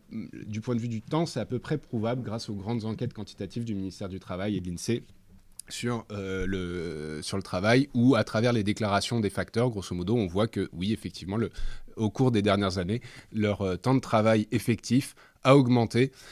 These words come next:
euh, alors que le temps de travail, par exemple, des employés et des ouvriers, il a plutôt stagné. Donc on est dans une logique qui est en décalage avec le reste des, des catégories, euh, socio-professionnelles auxquelles ils, ils appartiennent.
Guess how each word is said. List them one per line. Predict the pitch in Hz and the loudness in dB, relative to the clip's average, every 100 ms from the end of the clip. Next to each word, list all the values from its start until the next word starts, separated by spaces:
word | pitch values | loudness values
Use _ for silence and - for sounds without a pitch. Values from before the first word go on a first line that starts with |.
| - - | -18 -4
euh, | 107 101 95 | 0 2 2
alors | 104 107 123 | 2 4 4
que | - | 4
le | 104 | 0
temps | 101 117 | 0 -2
de | |
travail, | - 95 107 | 0 0 0
par | 113 85 | 0 -4
exemple, | 92 95 | -4 -4
des | 90 | -4
employés | 87 95 95 | -6 -2 0
et | 107 | 0
des | 92 | -2
ouvriers, | 87 87 98 | -6 -2 2
il | 120 | 2
a | 85 | 2
plutôt | - - 117 | -6 -4 -2
stagné. | - 120 104 85 87 | -2 -2 -2 -4 -8
Donc | 87 - | -12 -8
on | 90 | -4
est | |
dans | 107 101 | -4 -4
une | 98 95 | -4 -6
logique | 90 113 127 | -6 -6 -8
qui | 107 | -8
est | |
en | 90 | -4
décalage | 98 123 117 101 117 | -2 -2 -4 -4 -4
avec | 101 92 - | -6 -8 -10
le | |
reste | 92 107 113 107 | -8 -8 -8 -10
des, | 90 90 87 87 87 | -8 -8 -8 -8 -8
des | 92 | -8
catégories, | 90 90 90 92 104 113 | -8 -8 -6 -4 -4 -4
euh, | 87 85 | -6 -10
socio-professionnelles | 92 - 104 - 98 92 98 120 | -12 -12 -12 -10 -10 -8 -4 -2
auxquelles | 101 - 110 | -2 -2 -2
ils, | 104 92 87 | -2 -4 -6
ils | 107 98 | -6 -6
appartiennent. | 104 95 - 82 | -6 -8 -10 -14